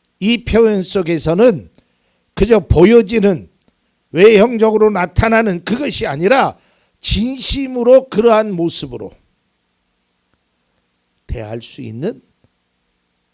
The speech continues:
그런 마음의 자세를 이야기합니다. 옷은요, 그 사람의 이미지를 완성시키는데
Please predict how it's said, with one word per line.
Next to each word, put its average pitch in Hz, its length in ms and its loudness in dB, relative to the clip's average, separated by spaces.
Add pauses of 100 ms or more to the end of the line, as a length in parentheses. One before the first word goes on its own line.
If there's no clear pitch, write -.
(320)
그런 113 360 -12
마음의 117 560 -10
자세를 113 640 -10
이야기합니다. 92 640 -14 (2250)
옷은요, 113 960 -6
그 - 120 -16
사람의 120 420 -8
이미지를 127 1000 -6 (160)
완성시키는데 107 1300 -10